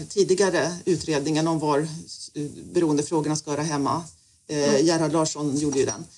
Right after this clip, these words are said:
Speaker 2: Mm.
Speaker 1: Eh, jag, jag, jag tänker själv att egentligen, nu, nu talar jag emot tio hundra och allting, för jag tycker att tio hundra ger en enorm kraft,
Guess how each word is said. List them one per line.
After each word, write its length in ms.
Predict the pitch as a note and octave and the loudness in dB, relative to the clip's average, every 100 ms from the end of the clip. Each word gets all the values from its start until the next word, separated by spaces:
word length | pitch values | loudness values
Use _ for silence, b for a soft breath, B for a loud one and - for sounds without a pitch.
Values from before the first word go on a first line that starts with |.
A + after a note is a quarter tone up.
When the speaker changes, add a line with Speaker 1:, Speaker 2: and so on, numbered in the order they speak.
| B | B
Speaker 2:
Mm. 160 | A#3 G#3 | -4 -2
Speaker 1:
Eh, 260 | F#3 D#3+ - | 0 0 2
jag, 160 | G3+ - - - - - _ b b b b _ _ _ _ - | 0 0 -4 -6 -10 -16 _ b b b b _ _ _ _ -8
jag, 320 | F3+ G#3+ G#3+ - - | 2 4 4 0 -12
jag 340 | - F#3+ D4 D4 | -6 2 2 2
tänker 580 | C4+ C4 B3 - F#3+ - | 0 2 2 2 2 2
själv 420 | - F#3+ F#3+ - | -2 -2 0 0
att 160 | G3+ G3 | 0 0
egentligen, 640 | G3+ C4 B3 A3+ G#3 F3+ | 0 -2 0 0 2 2
nu, 280 | A#3 A#3 G3+ G3+ | 2 2 2 -2
nu 100 | A3 | -4
talar 200 | A3+ G3+ | 0 2
jag 40 | |
emot 460 | F#3 E3 E3 - - | 2 0 -4 -12 -4
tio 200 | F#3 E3+ | 0 2
hundra 260 | E3+ F3+ F3 | 2 2 2
och 60 | |
allting, 340 | D#3 - F3 E3 | 0 0 -4 -2
för 140 | F#3 | 0
jag 120 | F#3+ F#3 | 0 -4
tycker 240 | A3+ F#3 | -4 -4
att 80 | F3+ | -2
tio 200 | G#3 G3 | 0 2
hundra 200 | F#3+ F3+ | 4 4
ger 140 | F3 | 4
en 100 | F3+ | 2
enorm 280 | F#3 F#3 F#3+ | 2 2 0
kraft, 560 | B3+ A3 D4 - - | 2 0 0 -4 -14